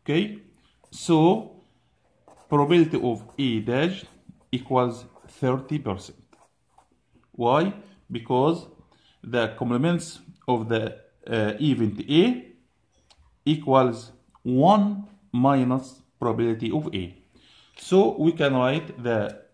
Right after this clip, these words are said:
this rule, P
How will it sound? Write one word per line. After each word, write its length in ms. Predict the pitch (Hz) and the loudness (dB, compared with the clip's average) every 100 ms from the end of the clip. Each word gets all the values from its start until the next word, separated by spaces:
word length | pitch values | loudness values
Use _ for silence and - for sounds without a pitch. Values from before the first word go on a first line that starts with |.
| _ | _
this 380 | - 117 127 - | -16 -10 -8 -2
rule, 420 | 131 202 247 - - _ _ _ _ _ _ _ _ _ _ _ _ _ _ _ _ _ - | 2 2 2 -8 -20 _ _ _ _ _ _ _ _ _ _ _ _ _ _ _ _ _ -2
P 540 | 185 156 196 208 - | 2 4 2 -2 -10